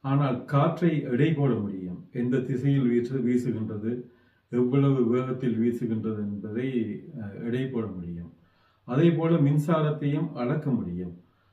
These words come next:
ஆனால் எதிர் வருகின்ற காலத்தில் ஆன்மாவையும் அளக்க முடியும். அதாவது ஆன்மாவின் அளவு இருக்கின்றது. அஹ், குறைந்த அளவு, கூடிய அளவு ஆன்மாக்கள் வந்து இந்த பூமியிலே வந்து இருக்கின்றன.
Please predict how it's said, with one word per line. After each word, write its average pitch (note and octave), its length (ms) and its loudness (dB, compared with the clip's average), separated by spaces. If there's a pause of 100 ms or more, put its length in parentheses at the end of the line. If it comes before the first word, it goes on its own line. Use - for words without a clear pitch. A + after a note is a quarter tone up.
(140)
ஆனால் A2 460 -2 (360)
எதிர் F3 360 4
வருகின்ற C#3+ 500 4
காலத்தில் B2 640 -2 (280)
ஆன்மாவையும் C3 1000 2 (100)
அளக்க A2+ 340 -4
முடியும். G2 480 -6 (480)
அதாவது A2+ 520 -2
ஆன்மாவின் B2 640 0
அளவு D3 300 0
இருக்கின்றது. G2 600 -4 (440)
அஹ், A2 460 -2
குறைந்த C3+ 440 2
அளவு, A#2+ 560 -2
கூடிய C3+ 380 0
அளவு A2+ 280 0
ஆன்மாக்கள் A2+ 480 -4
வந்து G#2 240 -6
இந்த G2 160 -10 (540)
பூமியிலே B2 520 4
வந்து G#2+ 260 -4
இருக்கின்றன. G2+ 600 -8